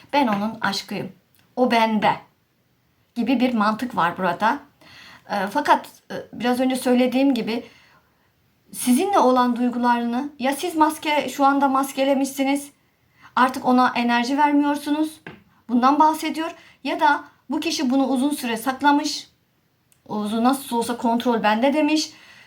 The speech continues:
Ee, şu an bir korku, kaybetme korkusuyla karşı karşıya kalmış. Yani hikayenizde hangisi varsa o şekilde alabilirsiniz. Burada bırakması gereken bir konu var bakın.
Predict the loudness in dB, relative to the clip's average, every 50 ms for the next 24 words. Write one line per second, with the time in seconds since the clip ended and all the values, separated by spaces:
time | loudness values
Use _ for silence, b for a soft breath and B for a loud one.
0 | B B B B B -10 -8 -6 -6 -6 -2 2 2 4 4 2 2 0 -2 -2
1 | -4 -4 -4 -2 -2 -2 -2 -4 -4 -6 -6 -6 -8 _ _ _ _ _ _ -8
2 | -2 0 2 2 2 0 -4 -4 -6 -8 -6 -6 -6 -6 -6 -8 -8 -8 -6 -4
3 | 0 0 0 0 B B B B 0 2 2 2 2 0 -4 -4 -4 -4 -2 -2
4 | -2 -4 -2 0 2 2 2 2 0 -2 -4 -6 -6 b b b b b b b
5 | b b b _ -6 -4 -2 0 0 0 0 0 0 2 0 0 -2 0 0 0
6 | 0 0 -2 -4 -2 0 0 0 0 -2 -4 -6 -6 -6 -6 -6 -4 -2 0 0
7 | 0 0 2 2 2 0 0 -2 -2 -2 -2 -2 B B B B B B -4 -4
8 | 0 2 4 4 4 2 B B B B B B B B B B B _ -2 0
9 | 0 0 0 0 0 0 0 -2 -2 0 0 0 0 0 0 0 0 0 0 -2
10 | -2 -4 -2 0 0 2 2 0 0 0 -4 -6 -6 -8 -10 -10